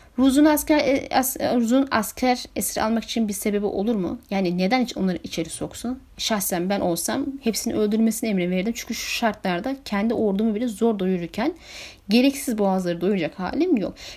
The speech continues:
Bir de şöyle bir olasılık var. Bu savaşın sırasında Stannis'in taktiği gereği hani büvet ağacını yakacağı, yakacağı düşünülüyor. Eğer bu hatayı yaparsa kendi birlikte içerisindeki kuzeyliler bile onun oyun moyun dinlemez, Stannis'i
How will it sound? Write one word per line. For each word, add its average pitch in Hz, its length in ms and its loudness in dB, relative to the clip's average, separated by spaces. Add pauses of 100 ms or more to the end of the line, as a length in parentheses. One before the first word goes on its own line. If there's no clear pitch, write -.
Bir - 60 0
de 403 80 10
şöyle 294 260 4
bir 254 80 2
olasılık 247 580 2
var. - 180 -16 (1300)
Bu 247 140 4
savaşın 285 420 4
sırasında 311 440 2
Stannis'in 262 440 0
taktiği 240 500 0
gereği 277 360 0
hani 185 380 -2
büvet 233 360 2
ağacını 202 380 4
yakacağı, 202 600 0
yakacağı 190 520 0
düşünülüyor. 156 520 -2 (520)
Eğer 240 280 4
bu 247 40 -4
hatayı 262 480 0
yaparsa 226 540 -2
kendi 214 460 0
birlikte 220 280 -2
içerisindeki - 760 -6
kuzeyliler 214 800 2
bile 294 120 0
onun 226 320 0 (140)
oyun 233 280 4
moyun 208 400 2
dinlemez, 254 440 2
Stannis'i 214 420 -4